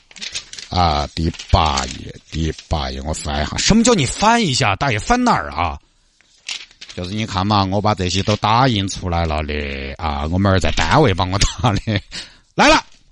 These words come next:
第八页。大师，您算命是照着念呢，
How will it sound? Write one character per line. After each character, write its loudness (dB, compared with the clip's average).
第 -12
八 -2
页。 -4
大 0
师， 0
您 -2
算 0
命 2
是 -2
照 0
着 2
念 2
呢， -10